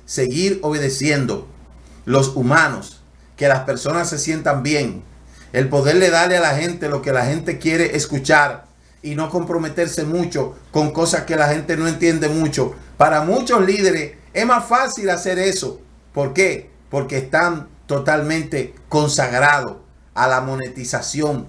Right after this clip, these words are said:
de su religión. Y saben bien que si dejan de anunciar las cosas que la gente quiere escuchar, entonces muchos van a padecer hambre,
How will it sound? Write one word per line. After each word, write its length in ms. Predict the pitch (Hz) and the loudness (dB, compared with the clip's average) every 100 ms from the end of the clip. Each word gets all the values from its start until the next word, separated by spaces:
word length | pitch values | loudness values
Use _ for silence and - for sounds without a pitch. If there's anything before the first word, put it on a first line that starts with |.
| - | -16
de 160 | 107 127 | -4 -2
su 160 | 127 123 | 0 0
religión. 640 | 117 104 110 127 117 - - - - 127 | 0 -2 2 2 2 -4 -16 -20 -14 -6
Y 80 | |
saben 420 | 127 175 220 240 196 | 2 2 2 0 -2
bien 420 | 208 208 175 - - _ _ - _ | -2 -2 -4 -10 -20 _ _ -20 _
que 120 | 156 | -4
si 400 | 143 151 143 143 - - | -2 -2 -4 -10 -18 -16
dejan 440 | - 190 226 233 220 | -2 2 2 2 0
de 80 | 220 | 0
anunciar 460 | 214 190 208 214 | 0 -2 2 2
las 140 | 208 - | 2 0
cosas 400 | 208 202 190 175 | 0 0 0 0
que 140 | 175 | 0
la 140 | 156 | 2
gente 340 | 165 190 190 - | 0 0 -2 0
quiere 220 | 180 175 | 2 2
escuchar, 680 | 170 156 139 165 147 135 - - | 0 -6 2 4 4 0 -10 -18
entonces 460 | - 139 139 151 147 | -10 -8 -6 -6 -4
muchos 420 | 135 143 143 120 | -4 -4 -4 -2
van 260 | 120 139 135 | 0 0 -2
a 120 | 120 | -2
padecer 580 | 120 107 101 131 127 - | -2 -4 -2 0 0 0
hambre, 580 | 117 127 113 107 87 - | 2 2 2 -2 -2 -10